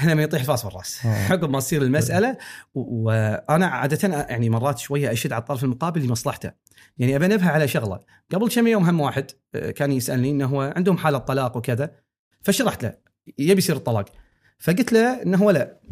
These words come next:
Speaker 1: في حسب شرحك هذا الزوج يقدر يأخذ مبلغ مالي في، في التطليق لزوجتي بسبب الحالة الخاصة، مو
Speaker 2: مم.
Speaker 1: كل الحالات كذي.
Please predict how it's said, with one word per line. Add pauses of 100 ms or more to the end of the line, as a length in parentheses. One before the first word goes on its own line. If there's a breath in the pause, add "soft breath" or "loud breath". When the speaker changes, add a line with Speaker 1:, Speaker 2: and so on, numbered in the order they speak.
(140)
Speaker 1:
في
حسب
شرحك
هذا (220)
الزوج
يقدر
يأخذ
مبلغ (120)
مالي
في،
في
التطليق
لزوجتي
بسبب
الحالة
الخاصة،
مو
Speaker 2:
مم.
Speaker 1:
كل
الحالات
كذي.